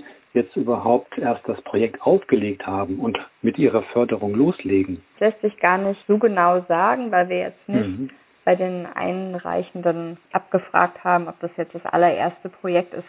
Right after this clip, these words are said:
Speaker 2: für das sie eine Förderung beantragen oder ob sie schon, ähm, vorher, äh, Förderung beantragt haben. Also ein wichtiges Kriterium aus der Richtlinie ist ja, dass es entweder ein neues Projekt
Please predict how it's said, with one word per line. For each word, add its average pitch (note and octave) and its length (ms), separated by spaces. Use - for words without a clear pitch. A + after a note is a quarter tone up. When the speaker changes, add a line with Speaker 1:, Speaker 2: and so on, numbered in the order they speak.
Speaker 2:
für F3 80
das E3+ 160
sie E3+ 60
eine E3 160
Förderung E3+ 520
beantragen F#3 720
oder E3 220
ob F3 140
sie E3+ 100
schon, E3 200
ähm, E3+ 380
vorher, A#3 600
äh, G3 100
Förderung G#3+ 420
beantragt G#3+ 640
haben. G3+ 340
Also F3+ 200
ein F3+ 140
wichtiges F#3+ 380
Kriterium F#3 480
aus D#3+ 160
der E3+ 120
Richtlinie G#3 500
ist - 160
ja, F3+ 140
dass F3 140
es - 160
entweder F3 380
ein D#3+ 180
neues A3 340
Projekt A3 320